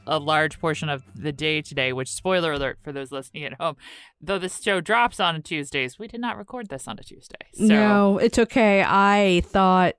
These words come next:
Speaker 2: on Tuesday, I thought it was gonna be Thursday all day. So, like, the next day,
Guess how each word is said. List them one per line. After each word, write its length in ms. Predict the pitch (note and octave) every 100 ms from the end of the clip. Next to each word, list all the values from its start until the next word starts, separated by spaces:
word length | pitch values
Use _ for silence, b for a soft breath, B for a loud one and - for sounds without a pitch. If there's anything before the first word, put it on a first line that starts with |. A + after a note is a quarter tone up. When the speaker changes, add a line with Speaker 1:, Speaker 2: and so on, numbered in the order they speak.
| -
Speaker 2:
on 160 | G3
Tuesday, 380 | F#3+ D#4+ C4+ F#3
I 100 | D#3
thought 360 | G3+ F3+ F3+ -
it 100 | F#3+
was 120 | F3
gonna 120 | F#3+
be 100 | F3+
Thursday 540 | G3+ G#3 A3 E3+ C#3 B2+
all 220 | D3+ D3+
day. 480 | D#3 C3+ A#2+ - F#3 _ -
So, 580 | - E3+ D#3 D#3 D3+ -
like, 240 | - E3+ -
the 80 | E3+
next 200 | D#3+ -
day, 380 | F3 G3 A3+